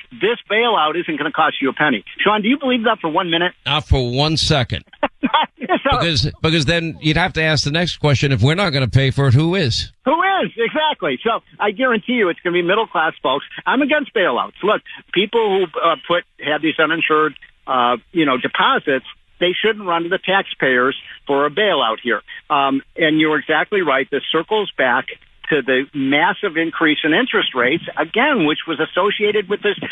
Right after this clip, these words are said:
Speaker 1: I, I said so many <laughs> times on your show, you, this story is not gonna have a happy ending of Biden, uh, borrowing trillions and trillions and trillions of dollars, his new budget. And I love the way you explained this,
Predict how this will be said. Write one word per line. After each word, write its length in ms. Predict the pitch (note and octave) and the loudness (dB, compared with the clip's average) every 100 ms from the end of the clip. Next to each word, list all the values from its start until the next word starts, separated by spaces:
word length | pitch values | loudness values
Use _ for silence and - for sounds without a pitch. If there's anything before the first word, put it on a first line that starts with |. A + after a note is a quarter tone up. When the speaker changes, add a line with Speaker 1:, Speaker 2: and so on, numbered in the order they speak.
| - | -4
Speaker 1:
I, 180 | G#3+ A3+ - | -2 -2 -4
I 140 | - A3+ C4+ | -2 0 0
said 160 | B3+ | -2
so 80 | B3 | 0
many 180 | B3+ A#3+ | 0 0
<laughs> 40 | |
times 160 | G3 - | 0 0
on 100 | G#3+ | 0
your 140 | G#3 | 2
show, 300 | - A#3 A#3 - - | 2 0 0 -4 -8
you, 220 | G3+ B3 | -2 0
this 180 | F3 C4+ - | 0 -2 -2
story 300 | - C4 C4 | -2 2 2
is 120 | G#3+ F3 | 2 0
not 240 | G#3+ A#3 | -2 0
gonna 200 | G#3+ G3 | 0 2
have 140 | G#3 | 2
a 60 | G3+ | 2
happy 400 | D#3+ G#3+ G#3+ G#3 | 0 -2 2 2
ending 300 | C4+ A#3 A#2+ - - | 2 2 0 -4 -6
of 80 | E3+ | -2
Biden, 440 | A3 A3+ G3+ F3 - | 0 0 0 -6 -4
uh, 80 | E3+ | -2
borrowing 480 | D#3 G3+ A#3+ G3 D3+ | 2 2 2 2 0
trillions 420 | - B3 A#3 E3+ | 0 0 0 0
and 120 | E3+ | -2
trillions 400 | C#3+ A3 G#3+ E3 | 0 2 2 2
and 80 | D3+ | 0
trillions 340 | G3 G#3 F#3+ E3 | 0 2 0 -2
of 120 | D3 | -2
dollars, 360 | F3 G#3+ G3 - - - | 0 0 -2 -4 -8 -2
his 140 | F#3+ D#3 | -2 0
new 180 | A3+ C4 | 0 0
budget. 440 | G3+ A3+ E3 B2 - - | 0 0 0 -2 -4 -4
And 140 | E3+ E3+ | 0 2
I 100 | E3+ | 2
love 360 | D#3+ E3+ A#3+ B3 | 2 2 0 -2
the 80 | G#3+ | -4
way 160 | F3+ D#3+ | 0 0
you 200 | D#3 D3+ | 0 -2
explained 560 | D3 - - E3+ A#3+ | -2 -4 -2 0 2
this, 80 | G3+ | 2